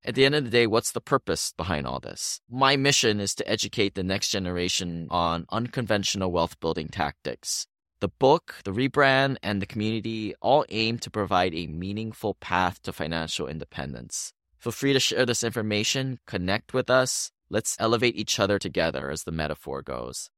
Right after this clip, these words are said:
Jump on board as I guide you quickly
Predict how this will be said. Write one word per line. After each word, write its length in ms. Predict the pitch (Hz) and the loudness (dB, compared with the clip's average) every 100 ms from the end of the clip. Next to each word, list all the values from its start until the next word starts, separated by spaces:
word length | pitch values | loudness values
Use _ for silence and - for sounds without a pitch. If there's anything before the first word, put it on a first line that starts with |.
| _ | _
Jump 300 | - 131 135 | 2 2 6
on 160 | 143 131 | 4 4
board 400 | 123 123 123 110 | 4 6 6 6
as 140 | 92 | 4
I 120 | 95 | 2
guide 380 | 101 90 98 - | 4 4 4 2
you 80 | 98 | -4
quickly 640 | - - 135 - 113 104 | -6 -2 -2 0 -2 -2